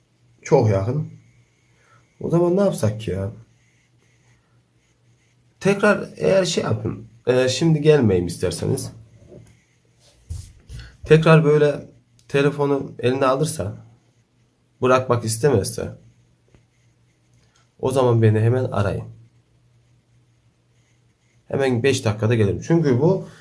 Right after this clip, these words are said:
alışkanlık yapıyor. Ve ne oluyor sonra? Ne oluyor? Gözleri bozulmaya başlıyor. Gözleri bozulur. Sonra gözlük takmak zorunda kalır.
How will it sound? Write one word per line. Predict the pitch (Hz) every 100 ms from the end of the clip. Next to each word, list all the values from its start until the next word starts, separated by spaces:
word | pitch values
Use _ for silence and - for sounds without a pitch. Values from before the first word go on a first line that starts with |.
| - - -
alışkanlık | 113 117 113 127 151 160
yapıyor. | 104 - 135 160 - - - - - - -
Ve | 135 135 113
ne | 147
oluyor | 175 151 107
sonra? | - 101 117 110 - - _ _ _ _ - - -
Ne | 135
oluyor? | 151 107 110 165 - - - - - - _ _ _ _ _ _ _
Gözleri | - 117 107 113 139
bozulmaya | 104 101 98 90
başlıyor. | 80 - - - - - _ _ _ _ _ _ _ _ _ _ _ _ _ _ _ _ _ _ _ _ _ _ _ _ -
Gözleri | 101 101 104 104
bozulur. | 113 127 143 139 - -
Sonra | - 104 110
gözlük | 110 101 104 123
takmak | 131 131 120
zorunda | - 90 85 80
kalır. | 80 82